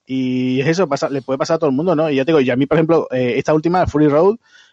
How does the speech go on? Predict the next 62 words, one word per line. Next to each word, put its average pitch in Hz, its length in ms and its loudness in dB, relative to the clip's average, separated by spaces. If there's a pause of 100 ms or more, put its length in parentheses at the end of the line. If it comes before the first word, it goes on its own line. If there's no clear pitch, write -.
(180)
eh, 127 200 -2
yo 123 120 -10
tenía 170 200 0
muchísimas 156 440 2
ganas 151 180 0
de 135 60 2
verla. 156 200 0
De 139 80 0
hecho, 147 180 -4
incluso 139 440 0
aquí, 123 220 -2
por 139 100 -4
ejemplo, 143 320 2
en 135 220 0
mi 131 80 0
ciudad, 131 240 -2
en 151 80 -2
Sevilla, 139 380 -2
se 127 260 -6
reestrenaron 127 460 -2
la, 127 180 2
las 123 180 -4
tres 131 140 -10
primeras. 143 360 0 (500)
Eh, 120 360 -4
vi 139 120 2
las 156 160 2
dos 170 100 2
primeras 156 400 2
otra 143 220 0
vez 151 220 2
de 143 60 0
nuevo 151 220 -2
en 143 60 -4
el 131 60 -6
cine 170 280 -4
y 165 40 0
digo, 127 120 -4
"Joder, 107 240 -14
qué 117 100 -14
bueno". 127 240 -4
Digo, 110 240 -6
"La 117 120 -4
cuarta 131 340 -2
ya 135 140 2
va 139 60 2
a 139 40 0
ser 147 180 0
la, 135 140 2 (340)
tremendo", 143 440 2
¿no? 151 100 4
Y 135 300 2
fui 147 160 0
al 151 100 2
preestreno 151 540 0
de, 131 480 0
de 123 60 -4
esta, 143 280 -2
de 135 140 -2
como 123 140 -4
te 123 120 0
decía, 143 280 -4